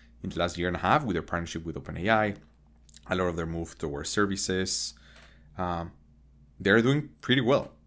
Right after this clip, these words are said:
And there is another version of this that talks a little more about their focus and saying, like, "Yeah, this piece of growth that we thought was gonna be a certain level, it's not gonna be." And as part of this, Ubisoft is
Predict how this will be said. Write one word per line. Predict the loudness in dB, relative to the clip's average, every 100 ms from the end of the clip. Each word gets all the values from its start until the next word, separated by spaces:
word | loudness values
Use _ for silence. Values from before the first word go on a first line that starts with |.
| -4
And | 0 0 0 -2 -6 -10 -14 -16 -8
there | 4 4
is | 6
another | 2 0 0
version | 0 0 -2 -8
of | -6
this | -6 -6 -8
that | -6
talks | -6 -4
a | -6
little | -4 -4
more | -4
about | -4 -6
their | -6 -6
focus | -6 -4 -4 -4 -12 -16 -20 -20 -20 -20 -20 -14 -2
and | 0 0 -2 -6 -6 -6
saying, | -2 -2 -2
like, | -4 -6 0
"Yeah, | 0
this | 0 -4 -6
piece | -6 -6 -4
of | -4
growth | -4 -2
that | -4 -6
we |
thought | -8 -8 -8 -10 -14 -14 -20 -20 -10
was | -8 -6
gonna | -8 -8
be | -8 -6 -6
a | -6
certain | -4 -4 -6 -10 -10 -14 -20 -6
level, | -4 0 -2 -4 -12 -20 -12
it's | -6 -4
not | -2
gonna | 2 4
be." | 4 4
And | 2 -2 -4 -6
as | 4
part | 6 6
of | 4
this, | -2 -4 -10 -20 -20 -20 -20 -2
Ubisoft | 4 4 4 4 2 -2 -12
is | -8 -6 -6